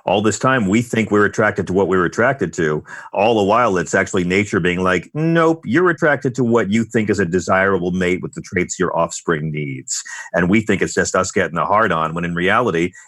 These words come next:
it's centuries and centuries of behavior and D N A making the choice for us. We just think, "Oh,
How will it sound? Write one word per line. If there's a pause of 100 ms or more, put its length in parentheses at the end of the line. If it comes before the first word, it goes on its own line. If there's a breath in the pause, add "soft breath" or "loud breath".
(140 loud breath)
it's
centuries
and
centuries
of
behavior
and
D
N
A
making
the
choice
for
us.
We
just
think,
"Oh,